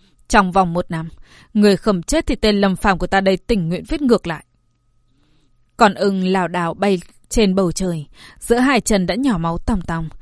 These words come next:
nó gào thét một tiếng thê thảm, nhanh chóng lao về phương xa. Xem ra tay lỗ đầu đà này tự tin lắm đây. Khiêu khích trắng trợn kiểu này, nếu là người khác e rằng đã không chịu được,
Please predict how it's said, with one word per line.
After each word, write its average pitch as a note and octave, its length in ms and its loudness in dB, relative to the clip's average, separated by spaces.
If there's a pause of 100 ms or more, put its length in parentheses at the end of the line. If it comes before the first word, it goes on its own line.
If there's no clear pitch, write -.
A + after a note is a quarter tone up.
(300)
nó F#3+ 140 2
gào F#3+ 280 2
thét D4 200 -2
một C4 200 2
tiếng F3 180 -6
thê B3 220 0
thảm, F3+ 280 -8 (340)
nhanh G3+ 280 0
chóng E3 280 -6
lao C4 240 -2
về F#3 140 -2
phương F3+ 220 -6
xa. D#3 280 -8 (720)
Xem G#3+ 280 2
ra F3 240 2
tay G3+ 140 0
lỗ F#3+ 140 0
đầu A#3+ 200 4
đà F3+ 180 0
này E3+ 240 -6 (100)
tự - 220 -10
tin G#3+ 160 0
lắm D#3+ 200 -8
đây. F#3+ 200 -8 (640)
Khiêu G3+ 280 2
khích - 300 -8
trắng F3 260 -4
trợn B3 220 -2
kiểu G#3 200 -4
này, D#3+ 260 -8 (380)
nếu G3+ 140 4
là C4+ 120 2
người G#3+ 200 2
khác B3 340 -6
e A3 180 -2
rằng F3 200 -6
đã E3 80 -10
không A#3+ 180 -6
chịu - 200 -4
được, F3+ 240 -4